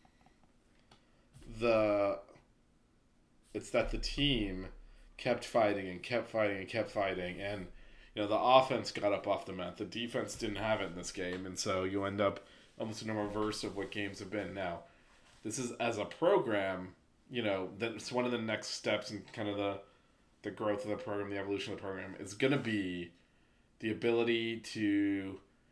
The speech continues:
finish teams off, the ability to make those key plays, 'cause, you know, several times the defense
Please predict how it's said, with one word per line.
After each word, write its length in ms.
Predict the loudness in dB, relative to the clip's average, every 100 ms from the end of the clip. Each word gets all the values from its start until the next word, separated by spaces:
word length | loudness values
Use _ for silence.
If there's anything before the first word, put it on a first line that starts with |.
| _ -20
finish 500 | 0 2 4 2 0
teams 260 | -2 0
off, 260 | 0 0 -2
the 60 |
ability 280 | -4 0 2
to 80 | 2
make 300 | 0 0 0
those 180 | -4 -6
key 240 | -8 -10
plays, 420 | -2 2 2 2
'cause, 540 | -2 0 0 0 -4 -12 -20 -20 -20 _ _ _ -20 -20 -20 -20 -14
you 100 | -8
know, 80 | -4
several 420 | 0 4 4 2
times 300 | 0 2 0
the 60 | -4
defense 680 | -6 -4 -2 -2 -2 -8